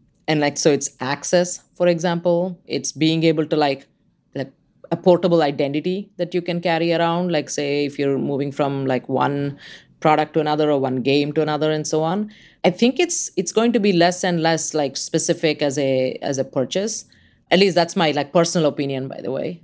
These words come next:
Um, but I think as a, as a team and a company, absolutely, we're, like, looking at the space and saying, "How can we, like, best participate?" But also how,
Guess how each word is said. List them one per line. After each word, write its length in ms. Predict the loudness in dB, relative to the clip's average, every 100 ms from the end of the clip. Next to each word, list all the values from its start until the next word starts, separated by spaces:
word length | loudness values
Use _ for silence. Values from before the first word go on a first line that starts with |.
| -10
Um, 460 | -8 -8 -10 -8
but 140 | -2 0
I 80 | 2
think 180 | 2
as 160 | 2 0
a, 180 | -2 -4
as 120 | -6
a 40 |
team 320 | -4 0 0 0
and 80 |
a 60 | -4
company, 460 | -6 -6 -6 -6 -6
absolutely, 520 | -8 -6 -4 -4 -2
we're, 160 | -4
like, 220 | -4 -4 -4
looking 320 | -4 -4 -4
at 140 | -4
the 60 | -4
space 360 | -2 -2 0
and 180 | -2 -2
saying, 380 | -2 0 0 -4 -10 -20 _
"How 120 | 0
can 220 | 2 2
we, 120 | 4
like, 280 | 2 0 -2
best 260 | -2 -2 -2
participate?" 540 | -2 -2 -2 -2 0
But 100 | 2
also 260 | 2 0 0
how, 280 | 0 -2